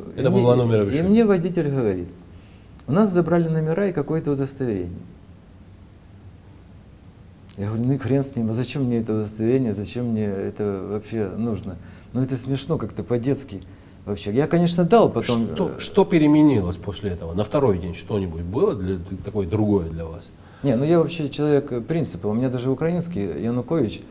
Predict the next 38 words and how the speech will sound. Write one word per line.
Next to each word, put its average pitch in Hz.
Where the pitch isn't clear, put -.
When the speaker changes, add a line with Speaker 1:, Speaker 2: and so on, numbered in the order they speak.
Speaker 2:
э, 95
вместе 107
со 95
своей 107
бандой 101
никогда 104
не 104
просил 98
вертолёта. 95
Ну, 98
э, 71
он 104
потом 110
только 107
Speaker 1:
Что -
Speaker 2:
купил, 135
купил -
Speaker 1:
случилось 139
с 120
Speaker 2:
такой. 117
Speaker 1:
вертолётом, 87
Леонид 90
Михайлович? -
Speaker 2:
А 147
я 226
катался, 240
катался 185
на 143
нём, 127
а -
потом 196
мне 190
надоело. 170
Я 139
всю 151
Грузию 131
облетал. 127
И, 113